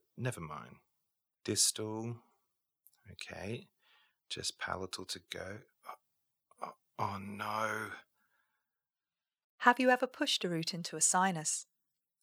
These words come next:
Speaker 2: When it does occur, which it does, the strangest thing happens to time,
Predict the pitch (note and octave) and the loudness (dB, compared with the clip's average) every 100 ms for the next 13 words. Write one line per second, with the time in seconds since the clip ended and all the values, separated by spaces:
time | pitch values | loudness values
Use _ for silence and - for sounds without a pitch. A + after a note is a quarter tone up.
0 | _ _ _ - F#3+ A3+ A3+ A3+ G#3 F#3+ | _ _ _ 4 8 8 8 4 4 2
1 | A3+ F#3+ D3+ - _ - F#3 - D#3+ E3 | 4 4 4 -2 _ -6 -2 0 0 2
2 | D#3 D3+ - - _ - - G3+ - A#3 | 4 2 -2 -10 _ -20 4 8 8 8
3 | B3 C4 A#3+ - B3+ F#3 D#3+ E3 D#3 - | 6 4 0 0 0 2 2 2 0 0
4 | - - F#3+ E3 D#3 D#3+ | -2 0 2 2 -2 -12